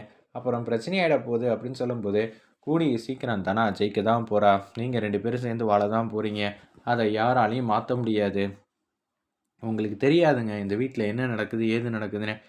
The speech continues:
என்ன, குடும்பத்துல எப்போதும் போல நீங்க ரெண்டு பேரும் சேர்ந்து வாழ்றத பார்த்தா யாருக்கோ ரெண்டு பேர், மூணு பேருக்கு பிடிக்காம இருக்கும். அவங்க வந்து தடுப்பாங்க. ரகுராம் கிட்ட மாத்தி மாத்தி சொல்லுவாங்க. இதுதானே?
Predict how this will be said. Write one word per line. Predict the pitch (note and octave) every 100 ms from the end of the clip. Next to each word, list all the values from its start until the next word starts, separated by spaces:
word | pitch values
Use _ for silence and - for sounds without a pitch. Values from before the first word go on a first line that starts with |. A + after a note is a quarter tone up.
| _ _ -
என்ன, | C3 D#3+ C3+ B2+
குடும்பத்துல | G#2 G#2+ C#3 D3+ E3
எப்போதும் | D3+ D3+ D#3 D3+
போல | C3+ B2 B2 - _
நீங்க | - E3+ G3+
ரெண்டு | F3+ E3
பேரும் | D#3+ D#3+
சேர்ந்து | D3+ D3 C#3
வாழ்றத | C3 B2 A2+
பார்த்தா | A2 A2 G2+ A2+ A2
யாருக்கோ | A2 A2 A2+ D3+
ரெண்டு | D3+ A#2+ G#2+
பேர், | B2 B2+
மூணு | A#2 G#2+
பேருக்கு | A#2+ B2
பிடிக்காம | A2+ A2+ A#2 A#2+ A#2
இருக்கும். | G#2+ G#2+ G#2+ A2 - _ -
அவங்க | E3+ G3+ E3
வந்து | C3+ D3
தடுப்பாங்க. | B2+ C#3 C#3 A#2+ A2+ A2 - -
ரகுராம் | B2+ D#3 E3 B2
கிட்ட | A2 C3
மாத்தி | B2 B2 B2
மாத்தி | B2 A2+ C3+
சொல்லுவாங்க. | C3 A#2+ B2 A2 A2 A2+ - _
இதுதானே? | C3+ F#3+ G#3+ D3